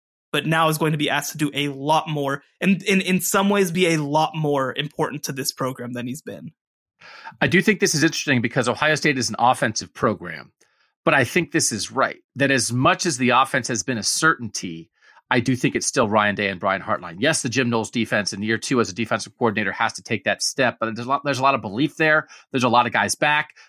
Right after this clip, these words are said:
Speaker 2: There's a lot of highly recruited guys in that mix. I, I do think it's about their ability to retain how good they have been on offense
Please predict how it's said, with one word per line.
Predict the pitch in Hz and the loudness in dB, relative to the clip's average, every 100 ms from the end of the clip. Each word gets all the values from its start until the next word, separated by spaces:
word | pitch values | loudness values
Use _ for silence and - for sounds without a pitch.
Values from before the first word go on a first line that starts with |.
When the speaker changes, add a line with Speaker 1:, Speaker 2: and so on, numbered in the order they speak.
| - | -2
Speaker 2:
There's | 131 | 0
a | 123 | 4
lot | 127 | 4
of | 113 | 2
highly | - 143 135 127 113 95 _ _ _ _ - | 2 0 2 4 2 -2 _ _ _ _ -4
recruited | 123 170 139 101 | 2 4 4 4
guys | 117 135 143 143 - | 2 4 4 2 0
in | 139 127 | 0 2
that | 120 117 | 2 0
mix. | 113 135 - | 0 0 0
I, | 120 - | -2 0
I | 123 | -2
do | - 165 | 2 0
think | - 202 180 | 2 0 2
it's | 143 - | 0 2
about | 123 127 120 120 - _ _ _ _ _ _ _ _ - | 0 2 4 2 -2 _ _ _ _ _ _ _ _ -8
their | 110 165 180 180 | 2 6 6 6
ability | 131 151 160 151 135 120 | 4 2 2 4 4 4
to | - - 160 | 0 2 4
retain | 117 110 110 - - 202 240 151 92 82 92 _ _ - | 4 0 -2 -4 0 2 4 2 -2 -8 -16 _ _ -6
how | - 147 143 | 2 4 4
good | 107 156 160 | 4 4 6
they | 156 143 | 4 4
have | 143 131 | 2 2
been | 135 135 | 2 4
on | 143 | 4
offense | 110 101 - 95 92 - | 6 4 2 -4 -2 -4